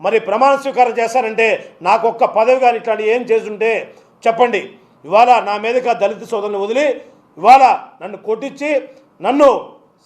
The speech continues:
చంపడానికి ప్రయత్నిస్తున్నటువంటి బాలినేని శ్రీనివాస్ రెడ్డి గారు, ఈ ప్రాణం సూర్యప్రకాష్ రెడ్డి తెలుగుదేశం పార్టీకి అంకితం.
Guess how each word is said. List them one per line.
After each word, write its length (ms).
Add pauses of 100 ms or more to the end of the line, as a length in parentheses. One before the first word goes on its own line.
(100)
చంపడానికి 580
ప్రయత్నిస్తున్నటువంటి 880
బాలినేని 340
శ్రీనివాస్ 240
రెడ్డి 160
గారు, 360 (220)
ఈ 80
ప్రాణం 520 (300)
సూర్యప్రకాష్ 580
రెడ్డి 160
తెలుగుదేశం 500
పార్టీకి 520 (200)
అంకితం. 640